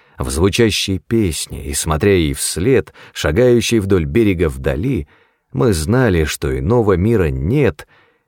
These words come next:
чем тот, что в этот час она творит. Проблема певца, творца собственного мира, становится очевидными, как только он предпринимает попытку жить в этом реальном мире.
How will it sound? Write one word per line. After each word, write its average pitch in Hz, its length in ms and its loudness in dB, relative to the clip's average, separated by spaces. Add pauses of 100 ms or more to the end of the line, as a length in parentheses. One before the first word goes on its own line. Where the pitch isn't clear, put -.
чем 123 360 -2
тот, 135 340 2
что - 260 -2
в 110 40 0
этот 101 260 0
час - 800 -2
она 71 280 -2
творит. 69 520 -8 (1400)
Проблема 117 460 2
певца, 107 720 0 (100)
творца 92 600 -2
собственного 76 680 -2
мира, 87 360 -2
становится 127 640 -2
очевидными, 87 840 -2
как - 180 -12
только 135 320 -2
он 113 160 4
предпринимает 90 640 0
попытку 71 680 -4
жить 98 480 -4
в 76 200 -4
этом 82 380 0
реальном 92 640 2
мире. 67 380 -8